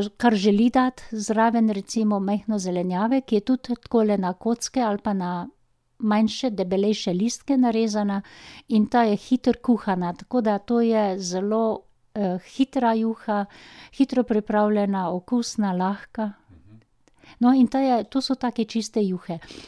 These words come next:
Speaker 1: Lahko pa, če bi imela kakšno ribjo osnovo kuhano, kakor kdaj se kakšne ribe kuhajo več, zlasti kjer v družinah to delajo,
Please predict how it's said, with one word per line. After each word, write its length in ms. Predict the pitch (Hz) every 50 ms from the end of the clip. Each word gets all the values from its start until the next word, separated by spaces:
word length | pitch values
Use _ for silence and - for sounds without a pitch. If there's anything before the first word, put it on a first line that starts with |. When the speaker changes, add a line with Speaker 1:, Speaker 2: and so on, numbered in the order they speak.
| - - _
Speaker 1:
Lahko 380 | 226 202 202 220 - - 311 311
pa, 200 | - - 254 247
če 200 | 247 - - 220
bi 120 | 190 214
imela 480 | 208 208 208 226 233 233 220 208 202 202
kakšno 380 | - - 214 185 - 220 202
ribjo 300 | 196 214 220 190 196 175
osnovo 480 | 170 185 - - - 208 214 233 269 269
kuhano, 760 | - - 254 226 214 - - 247 247 254 262 262 254 240 - _ _ _ _
kakor 440 | - 208 185 - _ - 175 170 185 175
kdaj 240 | 185 190 214 208 208
se 200 | - - 175 170
kakšne 500 | - - 190 180 - - - 185 180 185
ribe 260 | 208 220 208 185 180 180
kuhajo 480 | - - 262 - - 262 240 226 196 175 175
več, 280 | 180 185 214 214 - - 226
zlasti 400 | 196 202 208 202 208 - - 214
kjer 320 | 208 - - 208 196 190
v 100 | 180 175 202
družinah 400 | 190 185 202 214 202 196 196 180 -
to 120 | _ 185 180
delajo, 480 | 165 202 220 247 269 254 240 226 220